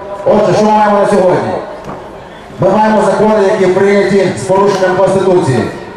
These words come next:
Ми маємо закони, які прийняті з порушенням регламенту. Це антиконституційні закони. Їх неможливо виконати,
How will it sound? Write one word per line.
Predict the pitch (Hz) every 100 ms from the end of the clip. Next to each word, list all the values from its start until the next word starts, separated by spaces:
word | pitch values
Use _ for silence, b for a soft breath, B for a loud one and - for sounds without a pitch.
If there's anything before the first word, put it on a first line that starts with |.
| -
Ми | 139
маємо | 185 190 185
закони, | 185 196 208
які | 196 196
прийняті | 180 190 190 190 185
з |
порушенням | 175 180 180 175 175
регламенту. | 175 160 127 127 110 - - - -
Це | - 180 180 202
антиконституційні | 208 202 202 - - 180 180 185
закони. | 165 175 170 160 120 - - - -
Їх | 196 -
неможливо | 190 196 190 196 208
виконати, | 175 180 196 202 208